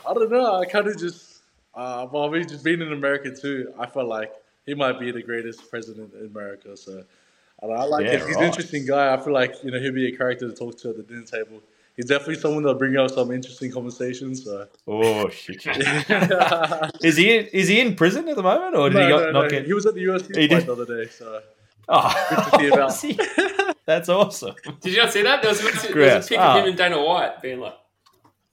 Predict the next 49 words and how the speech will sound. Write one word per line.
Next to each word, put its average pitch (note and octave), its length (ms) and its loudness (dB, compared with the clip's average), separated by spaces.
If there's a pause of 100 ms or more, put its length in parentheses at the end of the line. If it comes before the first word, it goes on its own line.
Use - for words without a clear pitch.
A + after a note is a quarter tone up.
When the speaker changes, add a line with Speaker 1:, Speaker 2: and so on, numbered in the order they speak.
(140)
Speaker 1:
Yeah, D3+ 140 4
yeah. D#3+ 360 -2 (840)
Speaker 2:
Nah, A#2 400 6
I A2+ 40 6
didn't A2 160 -4
see - 140 -4
that. A#2 220 4
That's B2 220 -2
awesome. A2+ 380 -2 (240)
Bloody C3 220 -2
oath. - 640 -4
<laughs> - 280 0
Yeah, E3 280 6
nah, C#3 260 6
like, A#2 200 6
that's F3 180 4
the G3 80 2
first F3+ 260 4
time E3+ 140 4
we've D3+ 120 4
heard C#3+ 220 4
Trump, D3 340 2
so B2 140 0
that's G#3 320 2 (400)
Speaker 1:
<laughs> - 400 -18
Speaker 2:
brilliant, D3 400 4 (120)
brilliant. A#2+ 260 2
You A2 80 -2
can, C3 160 2
I C3 100 8
can C#3 140 2
understand C3+ 400 2
the A2+ 60 2
other G#2+ 120 2
two, G#2+ 220 -4
Muhammad B2+ 260 2
Ali G#2 360 4
especially. G2+ 520 -2
I G#2+ 120 2
reckon A2 240 -2
he'd G2 200 -2
have, F#2+ 240 -2
uh, F2+ 220 -2 (480)
a G#2+ 40 -6
lot B2 140 4
of A#2 80 0
interesting, G#2+ 600 -4
uh, F#2+ 580 0
mindsets G#2+ 580 0